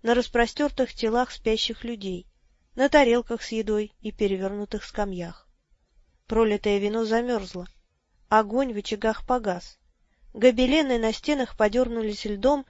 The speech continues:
и висели затвердевшими складками. Через открытую дверь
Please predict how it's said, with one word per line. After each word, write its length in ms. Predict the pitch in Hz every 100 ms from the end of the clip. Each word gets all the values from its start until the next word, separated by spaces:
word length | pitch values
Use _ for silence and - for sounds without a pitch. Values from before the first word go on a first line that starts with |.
| _ _ -
и 140 | 233
висели 460 | 226 233 - 269 208
затвердевшими 800 | 202 208 208 196 226 - 226 233
складками. 720 | - 240 190 - 170 165 180 _ _ _ _ _ _ _ _ _ _
Через 280 | - 208 208
открытую 520 | 208 - 214 220 202
дверь 280 | 196 254 240